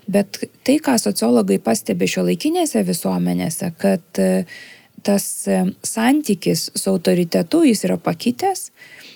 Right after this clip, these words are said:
ir dažniausiai autoritetas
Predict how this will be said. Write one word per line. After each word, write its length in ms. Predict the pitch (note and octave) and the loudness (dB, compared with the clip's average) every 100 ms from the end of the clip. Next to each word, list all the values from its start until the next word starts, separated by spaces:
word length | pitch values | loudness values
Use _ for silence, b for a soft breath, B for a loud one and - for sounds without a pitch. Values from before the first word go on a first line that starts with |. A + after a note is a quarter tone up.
| B _ G3 | B _ 2
ir 380 | G3+ G3+ G3+ F#3 | 4 4 4 2
dažniausiai 880 | F#3 G3 A3+ D4 F4+ - F#3+ E3+ - | 2 2 4 2 0 -2 -2 0 0
autoritetas 840 | F3 - F3+ F3 D4+ D#4+ F3+ E3+ | -2 0 -2 0 0 0 -4 -4